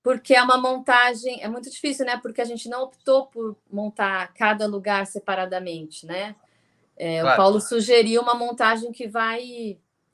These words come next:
Speaker 1: vai criando outras conexões,
Speaker 2: É.
Speaker 1: que não é a con-, não é a, a
Speaker 2: É um
Speaker 1: separação.
Speaker 2: caleidoscópio.
Speaker 1: É, exatamente.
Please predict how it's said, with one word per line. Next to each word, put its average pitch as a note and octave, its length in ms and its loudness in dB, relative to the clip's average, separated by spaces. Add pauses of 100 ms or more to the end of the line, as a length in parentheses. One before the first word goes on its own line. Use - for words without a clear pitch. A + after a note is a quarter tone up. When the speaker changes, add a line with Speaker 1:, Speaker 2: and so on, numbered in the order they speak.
(680)
Speaker 1:
vai G3+ 200 0 (160)
criando A#3+ 380 0
outras C#4+ 460 4
conexões, G3 640 -8
Speaker 2:
É. - 60 -20
Speaker 1:
que G3 80 -8
não G3+ 200 0
é G#3 120 2
a G#3+ 80 -2
con-, G#3+ 200 -6
não G3 200 -4
é G3 100 0
a, G3+ 220 -2
a F#3 40 -10
Speaker 2:
É F#3 200 -16
um - 20 -12
Speaker 1:
separação. F#3 480 2
Speaker 2:
caleidoscópio. D#3 920 4 (460)
Speaker 1:
É, F3+ 340 4
exatamente. E3 920 -12